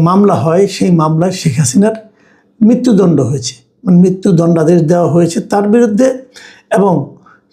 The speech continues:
তার আমলের যিনি স্বরাষ্ট্রমন্ত্রী ছিলেন জনাব আসাদুজ্জামান খান কামাল, তার ব্যাপারেও।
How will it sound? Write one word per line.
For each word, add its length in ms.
তার 220
আমলের 360
যিনি 180
স্বরাষ্ট্রমন্ত্রী 800
ছিলেন 260
জনাব 200
আসাদুজ্জামান 640
খান 140
কামাল, 280
তার 200
ব্যাপারেও। 360